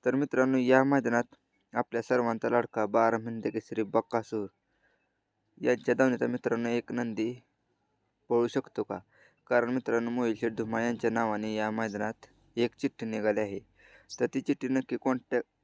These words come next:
गटात निघाली आहे ते आपण आज या व्हिडिओमध्ये पुढे पाहूया. पण मित्रांनो, त्याआधी जर आपण या चॅनलवरती नवीन असाल तर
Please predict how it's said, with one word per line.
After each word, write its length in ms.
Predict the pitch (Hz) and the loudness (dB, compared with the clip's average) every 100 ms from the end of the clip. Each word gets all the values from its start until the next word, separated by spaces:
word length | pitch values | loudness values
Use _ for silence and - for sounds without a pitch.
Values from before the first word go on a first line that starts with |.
| _ _ - | _ _ -2
गटात 220 | 117 120 120 | 0 2 2
निघाली 320 | 113 113 117 | 4 4 4
आहे 200 | 110 107 | 4 0
ते 220 | - 123 | 0 2
आपण 340 | 117 - 120 127 - | 2 2 -2 -2 -4
आज 200 | 110 107 | -2 4
या 100 | 113 | 6
व्हिडिओमध्ये 520 | 117 113 110 110 107 | 6 4 0 -2 -4
पुढे 360 | 113 - 110 113 - - - _ _ | -4 0 0 0 -4 -20 -20 _ _
पाहूया. 340 | 127 110 98 95 _ _ - - _ | 2 2 0 -2 _ _ -20 -20 _
पण 100 | 123 | -2
मित्रांनो, 440 | 131 131 131 127 127 - | -2 2 4 4 2 2
त्याआधी 320 | 127 123 120 | 4 4 4
जर 180 | 113 123 | 2 4
आपण 360 | 117 - 113 117 - | 4 2 -4 -4 -6
या 160 | 113 117 | 0 0
चॅनलवरती 580 | - 127 117 113 - 113 | 4 2 4 2 2 0
नवीन 320 | 110 113 113 | 2 2 2
असाल 240 | 110 110 - | 0 0 0
तर 140 | 117 | 0